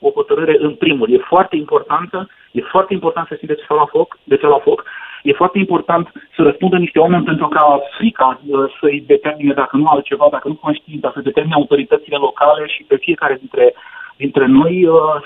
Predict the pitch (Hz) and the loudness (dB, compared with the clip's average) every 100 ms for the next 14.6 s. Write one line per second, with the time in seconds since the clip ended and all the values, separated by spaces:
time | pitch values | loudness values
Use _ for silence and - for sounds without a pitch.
0 | - 147 - 151 156 175 160 160 - _ | -2 -2 -2 -4 -2 -2 -4 -8 -12 _
1 | 156 143 143 135 - 139 - 135 123 131 | 0 0 -2 -2 -4 -10 0 0 0 -2
2 | 143 143 131 135 143 135 139 131 131 131 | -2 0 0 2 2 2 0 -2 -2 -2
3 | 131 131 131 127 123 135 185 180 170 165 | 0 -2 -2 0 2 2 2 0 -4 -4
4 | 165 - 180 156 156 151 151 156 151 - | -6 0 0 0 -6 -2 0 0 -6 -4
5 | 135 135 120 127 123 113 117 107 - 101 | -4 0 0 2 0 0 -8 -8 -14 -20
6 | 98 _ _ _ 117 117 - 117 107 110 | -20 _ _ _ -4 -2 -2 2 4 4
7 | - - - - - 120 117 127 123 120 | 0 -2 -12 -18 -10 -10 -4 2 2 2
8 | 117 117 - 110 - - - - - 143 | 4 4 4 -2 -2 -8 -14 -20 2 4
9 | 175 180 147 123 123 117 - - _ _ | 6 4 2 0 -4 -16 -20 -20 _ _
10 | _ _ - 131 143 139 131 123 127 139 | _ _ -6 0 2 2 -2 -4 -4 -2
11 | 135 139 - 127 131 131 131 - 139 135 | 0 -2 -4 -8 -8 -8 -12 -6 -4 -4
12 | 135 127 120 117 - 123 - - 240 240 | -8 -6 -8 -8 -8 -8 -2 -2 -2 -4
13 | - 262 277 262 - - 262 247 139 131 | -2 -4 -2 -2 -2 0 0 2 0 -2
14 | - 131 123 127 - 170 | -2 -2 0 -6 -6 -14